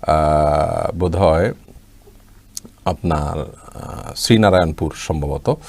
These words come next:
একটা গ্রাম, সেখানে দানামিয়ার মাদ্রাসা নামে একটা মাদ্রাসা ছিল, একেবারে হাতেখড়ি। সেখানে আমার বাবার ব্যবসা ছিল চৌমুহানিতে,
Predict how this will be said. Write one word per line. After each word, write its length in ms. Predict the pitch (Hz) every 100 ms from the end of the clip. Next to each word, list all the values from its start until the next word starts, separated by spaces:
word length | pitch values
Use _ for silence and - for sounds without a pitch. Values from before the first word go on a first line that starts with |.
| - - - -
একটা 200 | - 82
গ্রাম, 320 | 73 82 113
সেখানে 360 | - 98 98
দানামিয়ার 420 | 85 98 104 104 95
মাদ্রাসা 380 | 87 85 -
নামে 100 | 98
একটা 140 | 82 80
মাদ্রাসা 380 | 73 73 71 73
ছিল, 160 | 80
একেবারে 400 | - - 113 113
হাতেখড়ি। 440 | 107 101 120 117 120
সেখানে 300 | 113 117 113
আমার 160 | 92
বাবার 360 | 85 82 85 78
ব্যবসা 360 | 80 85 -
ছিল 280 | 104 110 120
চৌমুহানিতে, 600 | 143 - 82 85 92 131